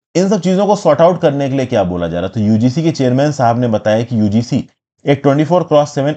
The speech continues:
एंटी रैगिंग हेल्पलाइन man-, मतलब मेंटेन करता है, किसके लिए? स्टूडेंट्स के लिए। In fact, अगर आप देखो तो संजीवनी सोसाइटी for mental health society,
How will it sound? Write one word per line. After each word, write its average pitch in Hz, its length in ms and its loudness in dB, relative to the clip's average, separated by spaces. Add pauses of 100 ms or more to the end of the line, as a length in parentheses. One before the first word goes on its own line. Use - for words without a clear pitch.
एंटी 139 380 0
रैगिंग 143 320 2
हेल्पलाइन 123 540 0
man-, 113 320 -2 (100)
मतलब 113 320 -2 (560)
मेंटेन 131 380 0
करता 139 260 0
है, 139 60 2
किसके 131 300 -4
लिए? 165 280 -2
स्टूडेंट्स 87 440 -8
के - 100 -16
लिए। 64 140 -18 (1040)
In 131 100 -2
fact, 151 200 0
अगर 139 160 2
आप 135 100 4
देखो 117 240 -2
तो 143 80 -4
संजीवनी 123 520 -2
सोसाइटी 120 400 -4
for 131 120 -2
mental 113 280 -2
health 123 200 -2
society, 104 420 -4